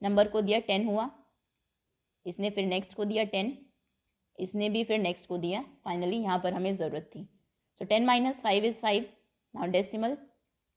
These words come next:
nine minus two is seven, nine minus six is three, आगे ज़ीरो है। So he will get thirty seven rupees fifty पैसे back with the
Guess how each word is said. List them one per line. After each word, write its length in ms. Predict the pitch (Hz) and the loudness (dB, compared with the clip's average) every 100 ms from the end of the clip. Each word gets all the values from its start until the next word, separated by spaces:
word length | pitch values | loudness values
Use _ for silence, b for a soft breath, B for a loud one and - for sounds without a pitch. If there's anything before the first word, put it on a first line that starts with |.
| - | -2
nine 280 | 202 226 247 | 2 2 4
minus 340 | 220 226 254 - | 2 2 -2 0
two 100 | 214 | 0
is 200 | 226 - | 0 0
seven, 320 | 185 185 247 - _ _ _ _ _ - | 0 2 0 -6 _ _ _ _ _ -4
nine 260 | 185 208 | 0 2
minus 360 | 190 180 196 190 | 2 2 -2 -4
six 180 | 180 185 | -6 -6
is 140 | 202 - | -6 -6
three, 160 | 190 - - _ _ _ _ | -8 -8 -16 _ _ _ _
आगे 240 | 185 180 | 0 2
ज़ीरो 260 | 196 170 - | 2 0 -2
है। 180 | 226 - - _ _ _ _ - | -6 -10 -16 _ _ _ _ -2
So 120 | 247 - - _ 220 | -2 -2 -16 _ 0
he 80 | |
will 180 | 208 240 220 | 2 4 4
get 260 | 226 - | 2 0
thirty 360 | 247 202 196 254 277 | 2 2 2 -4 2
seven 280 | 196 208 226 | 4 4 4
rupees 320 | 196 196 240 | 2 0 -4
fifty 340 | - 196 - 220 - _ _ | -4 -4 -4 -6 -8 _ _
पैसे 400 | 175 185 - 226 - _ _ _ _ _ - | -2 -2 -2 -6 -8 _ _ _ _ _ 2
back 380 | 185 208 233 190 | 8 8 8 2
with 140 | |
the 60 | 185 | 2